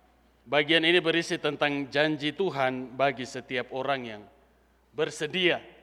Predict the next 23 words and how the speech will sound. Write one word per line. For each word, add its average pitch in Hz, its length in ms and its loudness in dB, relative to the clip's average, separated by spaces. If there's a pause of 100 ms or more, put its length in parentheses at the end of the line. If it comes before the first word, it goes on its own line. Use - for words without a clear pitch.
(380)
mengikuti 131 720 -6
Yesus. - 560 -12 (1700)
"Siapa 165 320 6
yang 185 160 12
bersedia 190 480 8
menderita 190 480 6
demi 185 240 4
Kristus, 202 720 2 (240)
maka 165 320 6
ia 165 320 8
akan 147 240 0
memperoleh 139 480 -4
keselamatan." 135 720 -8 (960)
Kehidupan 139 420 -4
yang 139 160 -4
akan 135 240 -6
datang, 139 300 -4 (240)
berbicara 123 480 -6
tentang 113 320 -12
kehidupan 117 480 -10
yang 107 160 -10
akan 110 160 -12
datang. 107 340 -10